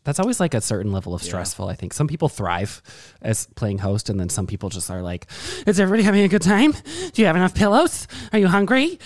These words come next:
Speaker 1: And I'm like, "I can't just chill."
Speaker 2: I'm gonna go to the bathroom for an hour.
Speaker 1: Yeah.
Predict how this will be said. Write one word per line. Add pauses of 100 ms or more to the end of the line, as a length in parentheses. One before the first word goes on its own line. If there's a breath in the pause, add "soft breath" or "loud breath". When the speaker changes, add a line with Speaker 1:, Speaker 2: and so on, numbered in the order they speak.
(140 loud breath)
Speaker 1:
And
I'm
like,
"I
can't
just (280)
chill." (1120 soft breath)
Speaker 2:
I'm
gonna
go
to
the
bathroom
for
an
hour. (560)
Speaker 1:
Yeah.